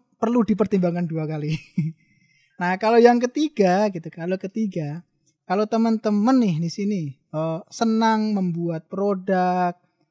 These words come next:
senang bereksplorasi pada, apa, teknologi gitu kan. Nah, di Amikom ini juga banyak ajangnya.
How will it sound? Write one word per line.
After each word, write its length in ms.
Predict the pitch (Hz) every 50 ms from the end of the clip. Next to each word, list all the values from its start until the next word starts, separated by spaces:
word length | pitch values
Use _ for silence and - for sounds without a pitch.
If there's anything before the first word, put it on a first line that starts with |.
| _ _ _
senang 680 | _ - - 170 165 165 165 165 160 160 160 165 190 - - _ _ _ _
bereksplorasi 1080 | - 165 156 - 151 - - - - 165 151 147 147 143 147 147 - - - 160 156
pada, 520 | 160 156 151 147 147 151 147 147 147 156 - _ _ _ _ _ _ _ _ _ _ _ _ _
apa, 220 | - 151 139 143 - _ _ _
teknologi 1000 | - 170 - 170 165 165 175 185 202 190 180 - 190 190 190 196 202 202 202 185
gitu 120 | 160 160 151
kan. 200 | 139 139 147 143 _ _ _ _ _ _
Nah, 160 | - 147 135 135 - _ _ _ _ _
di 100 | - 190
Amikom 380 | 277 180 196 208 202 202 202 202
ini 140 | 220 285
juga 280 | 277 202 190 165 185 165
banyak 440 | 165 - - 196 202 208 208 202 196
ajangnya. 640 | 180 170 - - 165 151 147 147 143 135 135 123